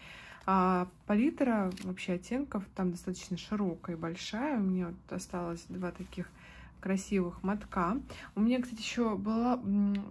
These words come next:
были другие расцветки, но вот у меня, к сожалению, остались только такие вот остатки. Тут ничего не понятно, но что хочу сказать, что у них есть, а,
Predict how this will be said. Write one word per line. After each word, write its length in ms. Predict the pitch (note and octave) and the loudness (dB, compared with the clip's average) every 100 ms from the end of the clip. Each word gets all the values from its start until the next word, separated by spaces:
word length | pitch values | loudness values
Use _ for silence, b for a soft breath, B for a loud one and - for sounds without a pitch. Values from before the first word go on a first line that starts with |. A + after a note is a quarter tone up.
| - | -2
были 240 | G#3 A#3+ | 2 4
другие 360 | G#3+ G#3+ C#4 E4+ | 4 2 4 4
расцветки, 680 | B3 - - G#3 F#3+ - | 2 -2 -4 -2 -2 0
но 100 | F#3+ | 0
вот 120 | G#3 G#3 | 0 0
у 40 | |
меня, 80 | G3+ | -2
к 60 | |
сожалению, 560 | - G#3+ G3+ A3+ A3+ G3 | -2 -4 0 2 2 2
остались 400 | F#3+ - G3+ F#3+ | 0 -2 -4 -4
только 380 | - G#3 - F#3+ B B B B - | -6 -8 -6 -8 B B B B -8
такие 340 | G3+ G3+ G#3+ | -6 -2 0
вот 240 | G3 G3 G3+ | 0 0 -2
остатки. 840 | G3 - C#4 D#4+ - - F#3 D#3+ - | -4 -2 0 0 -6 -4 -2 -2 -8
Тут 140 | G#3 | -2
ничего 320 | G#3 G3+ - G3+ | 0 0 -2 0
не 120 | G3 | 0
понятно, 580 | G3 G3 A#3 D4 A#3+ G#3+ | 0 0 0 -2 -2 0
но 300 | G3 G3+ G3+ | 2 2 0
что 200 | G3 G#3 | -2 -6
хочу 400 | G#3 G3 - G3+ | -6 -6 -2 -4
сказать, 480 | G3 G3+ G3+ B3+ C#4 | -2 -4 -2 -2 -4
что 220 | - G3+ | -4 -2
у 60 | |
них 260 | G3 G#3 G#3 | 0 0 0
есть, 180 | G3 F#3+ - B B B B B B B _ _ | -4 -4 -14 B B B B B B B _ _
а, 360 | G3 G3+ G3 | 0 2 2